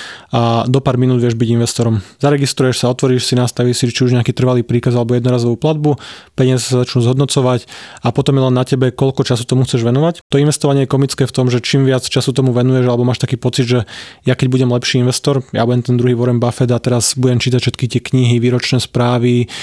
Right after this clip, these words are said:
a sledovať nejaké krátkodobé signály a podobne, že väčšinou to vedie k horším výsledkom, čiže toto je naozaj oblasť života, na ktorou netreba veľmi akože špekulovať a nastaviť si nejakú dlhodobú stratégiu, ktorá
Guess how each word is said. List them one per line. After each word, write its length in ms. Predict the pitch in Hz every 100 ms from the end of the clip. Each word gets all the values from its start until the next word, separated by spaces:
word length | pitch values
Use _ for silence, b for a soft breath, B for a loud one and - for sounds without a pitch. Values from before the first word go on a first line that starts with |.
| B B B -
a 320 | 117 113 113
sledovať 480 | - 131 127 123 120
nejaké 220 | 123 127
krátkodobé 560 | 123 120 - 127 123 110
signály 400 | 120 127 127 123
a 80 |
podobne, 320 | 120 123 135 120
že 160 | 120 - 123
väčšinou 320 | 127 131 120
to 80 | 123
vedie 160 | 123
k 80 | 123
horším 240 | 123 - 127
výsledkom, 480 | 110 131 - 151
čiže 240 | 135 123 120
toto 160 | -
je 60 | 131
naozaj 240 | 131 127 123
oblasť 220 | 131 120
života, 240 | 127 123 131 -
na 160 | 131 123
ktorou 480 | - 127 127 120
netreba 320 | 131 131 131 123
veľmi 320 | 123 123 123
akože 320 | 117 120 120
špekulovať 560 | 120 135 139 143 - _ -
a 160 | 120 117
nastaviť 400 | 123 - 127 123
si 80 | 127
nejakú 160 | 123 120
dlhodobú 320 | 123 123 120
stratégiu, 640 | - 131 131 135 123 123 120
ktorá 400 | - 120 120